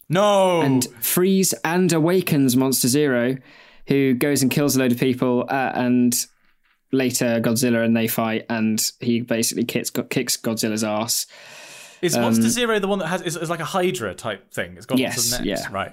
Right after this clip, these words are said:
Speaker 1: Okay. Cool. With you so far. <laughs> Logic
Speaker 2: Yeah.
Speaker 1: isn't, but I, I, <laughs> I am.
Speaker 2: It's ju-, right. It's just, I'm trying to find if there's, 'cause this plot is just
Speaker 1: And then, and then they
Speaker 2: absolutely
Speaker 1: fight, and Godzilla wins.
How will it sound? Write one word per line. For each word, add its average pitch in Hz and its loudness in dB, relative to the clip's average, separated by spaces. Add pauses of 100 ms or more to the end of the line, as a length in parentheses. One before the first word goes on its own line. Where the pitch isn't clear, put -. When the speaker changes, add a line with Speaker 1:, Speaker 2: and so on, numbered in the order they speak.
Speaker 1:
Okay. 127 -4 (160)
Cool. 110 -6 (140)
With 139 -2
you 151 -2
so 147 0
far. 123 -2 (380)
<laughs> - -20
Logic 151 0
Speaker 2:
Yeah. 117 -2
Speaker 1:
isn't, 120 -8
but 127 0
I, 131 2
I, - -6
<laughs> - -4 (200)
I 160 2
am. 113 -4 (340)
Speaker 2:
It's - -2
ju-, 127 -2
right. 107 -4
It's - -4
just, - -8 (140)
I'm 135 -14
trying 156 -4
to 147 -4
find 113 -2
if 113 -8
there's, 113 -6
'cause 113 -6
this 117 -2
plot - -10
is - -10
just - -12
Speaker 1:
And 226 -2
then, 247 -4
and 202 -2
then 233 0
they 214 -2
Speaker 2:
absolutely 190 -4
Speaker 1:
fight, 160 0
and 139 -4
Godzilla 120 -4
wins. 90 -14